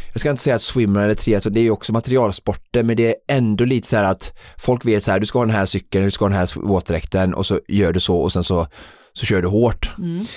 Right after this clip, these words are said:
Speaker 1: Eh, och, och så är det ganska mycket att den starkaste mannen, kvinnan, eh, vinner, alltså sådär. Eh,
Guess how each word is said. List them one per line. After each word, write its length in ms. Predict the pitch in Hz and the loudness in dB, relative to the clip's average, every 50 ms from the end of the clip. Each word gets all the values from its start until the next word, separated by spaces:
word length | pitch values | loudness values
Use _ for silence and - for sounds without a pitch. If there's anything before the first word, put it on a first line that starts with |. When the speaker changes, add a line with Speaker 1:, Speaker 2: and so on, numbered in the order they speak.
| - - - - _ - - | -18 -20 -20 -20 _ -10 -6
Speaker 1:
Eh, 420 | - 214 - 104 101 98 95 95 95 | -2 0 0 2 2 2 2 2 0
och, 280 | 92 - 98 104 - - | 0 0 0 0 2 2
och 80 | 104 98 | 0 0
så 300 | - 104 98 98 95 98 - - - - - - - - - - | 0 0 0 2 2 2 2 0 -2 -4 -10 -10 -10 -10 -8 -4
är 180 | - 104 98 95 | -2 0 0 2
det 100 | 90 107 | 2 2
ganska 460 | 104 123 113 101 92 - - - 120 | 2 2 2 2 0 0 0 0 0
mycket 320 | 131 147 123 - - 95 92 | 2 2 2 2 2 2 0
att 60 | - | 0
den 180 | 98 92 92 92 98 | -2 -4 -4 -6 -8
starkaste 500 | - - - 104 98 90 87 92 - 98 | -6 -4 -2 -2 -2 -2 -4 -4 -2 0
mannen, 260 | 95 95 90 90 92 | 0 2 2 0 0
kvinnan, 360 | - - 101 92 87 87 90 | 0 0 0 0 2 0 0
eh, 240 | 95 69 67 92 98 | 0 0 0 -2 0
vinner, 460 | 92 98 90 78 85 92 95 95 101 | 0 0 0 0 0 -2 -2 -2 -2
alltså 520 | 80 92 92 - - 90 87 90 85 62 90 | -2 -2 -2 0 0 0 2 0 0 -2 -2
sådär. 540 | - - 95 78 73 85 90 92 87 92 92 | 0 0 0 0 0 -2 -2 -2 -4 -4 -4
Eh, 60 | 90 | -4